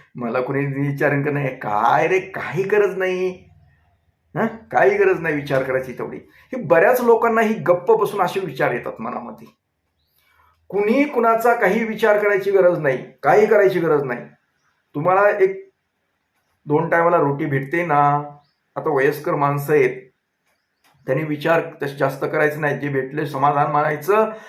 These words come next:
आणि नामस्मरण करायचं. जर बाहेर कुठं फिरावं, गप्पा माराव्या लोकांशी,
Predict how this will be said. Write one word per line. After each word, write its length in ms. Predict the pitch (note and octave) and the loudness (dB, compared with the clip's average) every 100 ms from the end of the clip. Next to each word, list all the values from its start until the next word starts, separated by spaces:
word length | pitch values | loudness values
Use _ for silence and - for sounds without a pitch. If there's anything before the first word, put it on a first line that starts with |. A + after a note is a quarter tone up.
| - - | -20 -8
आणि 120 | E3 | -6
नामस्मरण 800 | E3 D3 E3+ F3+ F#3+ - F#3 F#3 | 2 6 6 4 -2 -2 -2 0
करायचं. 280 | F3 E3+ F#3+ | 2 2 2
जर 200 | F#3 F3 | 0 -2
बाहेर 460 | C#3 C3+ D#3+ F#3+ | -2 0 2 2
कुठं 200 | D3 C#3 - | 0 -4 -4
फिरावं, 680 | B2+ D3 E3+ E3+ F3+ F#3+ C#3 | 0 2 2 4 2 2 0
गप्पा 300 | C#3 D#3+ D#3 | 0 2 2
माराव्या 500 | D3 C#3+ D3 D3+ E3 | 4 4 4 4 2
लोकांशी, 680 | C#3 - D3 C#3 E3 D3+ | 0 0 -4 -4 -10 -12